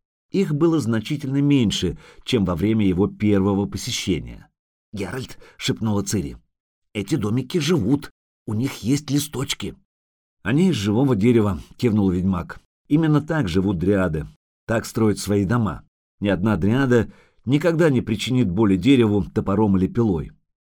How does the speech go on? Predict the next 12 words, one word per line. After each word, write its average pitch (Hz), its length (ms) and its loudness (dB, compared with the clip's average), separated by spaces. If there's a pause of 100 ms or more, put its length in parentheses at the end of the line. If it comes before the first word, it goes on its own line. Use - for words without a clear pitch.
(280)
Они 117 400 2 (200)
любят 95 340 4
деревья, 87 540 -2 (580)
но 104 160 0
умеют 107 360 2
делать 92 300 0
так, 165 320 -2 (160)
что - 220 -4
ветки 90 320 -4
растут, 151 580 -2
образуя 107 500 4
домики». 85 580 2